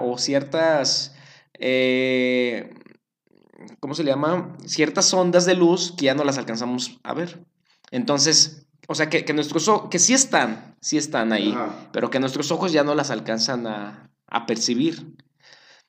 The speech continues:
Speaker 1: Eh, es como, por ejemplo, nuestro oído. Nuestro oído alcanza a escuchar hasta, s-, no sé, si, dependiendo de cada persona, eh, hasta cierta, no sé,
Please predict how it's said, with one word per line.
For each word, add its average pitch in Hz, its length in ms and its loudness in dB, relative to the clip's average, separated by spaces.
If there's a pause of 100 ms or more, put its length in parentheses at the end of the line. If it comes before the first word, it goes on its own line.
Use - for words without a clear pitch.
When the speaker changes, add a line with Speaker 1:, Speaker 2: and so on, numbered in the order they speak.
(220)
Speaker 1:
Eh, 127 640 4
es 139 100 -2
como, 165 200 2
por 151 120 0
ejemplo, 147 160 2
nuestro 143 280 2
oído. 185 560 4 (420)
Nuestro 135 300 0
oído 165 260 8
alcanza 175 640 4
a 147 40 4
escuchar 139 800 2
hasta, 127 340 -4
s-, - 220 -8 (300)
no 131 120 -6
sé, 123 220 -2
si, 135 180 0
dependiendo 131 680 -2
de 135 160 4
cada 131 260 2
persona, 143 480 -2 (500)
eh, 107 840 -4 (160)
hasta 113 240 -6
cierta, 127 600 2
no 123 120 -4
sé, 113 380 -4